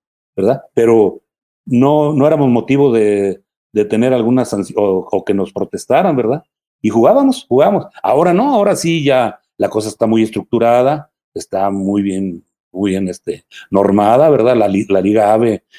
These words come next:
pues yo creo que puede, es el gran semillero que debe de ser del básquetbol mexicano. Y yo creo que ahorita el, el participar en la Liga ave es, es precis-, precisamente ya un privilegio de las universidades. Y,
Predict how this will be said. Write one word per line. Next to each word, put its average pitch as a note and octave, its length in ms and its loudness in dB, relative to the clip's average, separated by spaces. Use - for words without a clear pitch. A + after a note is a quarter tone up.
pues F2+ 140 -2
yo G2+ 80 0
creo A2 180 0
que - 80 -8
puede, G#2+ 260 0
es F#2+ 160 -4
el - 580 -10
gran A2 180 0
semillero A#2 580 2
que F2 300 -4
debe A2 220 2
de G#2 100 2
ser G#2+ 200 -2
del G2 100 -2
básquetbol G#2 400 -4
mexicano. C#3 640 -4
Y F#2+ 280 2
yo G#2 120 2
creo G#2+ 240 -2
que G2 360 0
ahorita G#2+ 840 0
el, F#2 380 -4
el F#2 140 -6
participar A2 560 -2
en A2+ 80 2
la G2+ 60 4
Liga G#2 320 4
ave B2 220 4
es, - 240 -6
es G2 80 -4
precis-, G#2+ 400 -4
precisamente G#2 600 -2
ya G#2+ 280 0
un A#2 160 0
privilegio G#2+ 540 2
de G2 60 2
las F2+ 140 -2
universidades. F2 880 -4
Y, G2 540 0